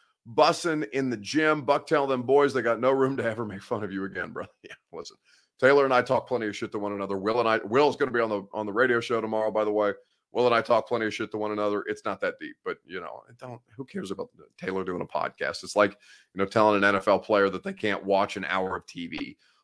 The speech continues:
on, uh, you know, during, during a week of work, uh, during an N F L season. I just, I don't care about the podcast and what its effect or lack of effect was on how Taylor Lewan played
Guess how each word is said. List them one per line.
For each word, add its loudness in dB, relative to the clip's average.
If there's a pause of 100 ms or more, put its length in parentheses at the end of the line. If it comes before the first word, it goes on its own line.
(140)
on, 0
uh, 0
you -4
know, -4
during, -2 (100)
during -2
a -2
week -2
of -6
work, 2 (240)
uh, 2
during -2
an -4
N -2
F -8
L -6
season. -18
I -20
just, -20
I -20 (120)
don't -20
care -12 (440)
about -4 (160)
the -4
podcast -6
and -8
what 0
its -10
effect 0
or -4
lack 0
of -6
effect -4
was 0
on -8
how -2
Taylor -4
Lewan -2
played -4